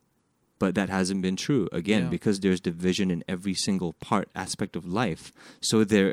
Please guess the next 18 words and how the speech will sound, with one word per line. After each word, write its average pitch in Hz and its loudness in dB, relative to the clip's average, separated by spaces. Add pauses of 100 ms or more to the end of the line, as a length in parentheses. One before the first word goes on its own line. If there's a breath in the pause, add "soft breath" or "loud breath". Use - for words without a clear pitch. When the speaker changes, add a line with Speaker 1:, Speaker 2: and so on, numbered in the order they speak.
Speaker 1:
is, 95 0
there 98 0
are, 95 0
there 92 -2
are 92 0
people 98 -2
that 90 -4
are 87 -2
going 92 0
against 98 -4
it - 0
in 87 -4
every 90 -4
ladder 87 -2
of 87 -2
society. 107 -2 (1400 loud breath)
<sighs> - -10 (600 loud breath)
And 98 2